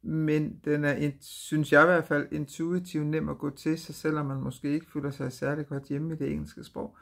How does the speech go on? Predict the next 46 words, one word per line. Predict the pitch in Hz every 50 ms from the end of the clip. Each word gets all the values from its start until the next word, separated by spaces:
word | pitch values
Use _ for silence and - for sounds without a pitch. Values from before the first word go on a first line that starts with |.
| - - - _
så | _ - -
burde | 156 - 139 147 -
det | - 135
faktisk | - - 127 120 123 147 139 -
ikke | 139 135 - -
være | 135 127
noget | 127 127 -
problem | - 131 - 131 135 - 135
at | 127
bruge | - - 123 123 165
den | 160
alligevel. | 135 127 131 139 139 143 - _ _ _ _ _ _ _ _ _ _ _ _ _ _ _ _ _ _ _ _ _ _ _ _ _ _ _ -
Den | 175 170
koster | - 196 190 202 208 208 202
et | 175 180 -
engangsbeløb | - 202 220 233 233 196 180 180 180 - - 180 175 170 165 - - _ _ _ _ _
til | - - 175 175
ni, | 190 202 - - -
på | - 180
ni | 180 202 214
dollars. | 190 175 165 160 165 180 196 190 - - - _ _ _ _ _ _ _ _ _ _ _ _ _ _ _ _ _ _ _ _ -
Det | 160 156
vil | 160 160
sige | 156 - - 147 151
rundt | 139 139 151 156 -
regnet | 127 127 135 147 151 151 160 151
vel | 151 131 127 139 139 - -
to | - 165 151
kopper | - - 143 139 147 131
kaffe | - - 135 135 147 - -
på | 147 139
Starbucks. | - - 131 127 139 143 - 147 139 - -
Ja, | 135 131
jeg | 131 120 117
skal | 120 -
ikke | 135 120 -
kunne | - 139
sige | - - 143 143
det | 139 131
helt | 131 131 - -
præcist, | - - 127 117 - 135 - - - -
fordi | - 123 123 127 123
jeg | - 139
drikker | - - - 139 117 123 180
ikke | - - -
kaffe. | - - - - - -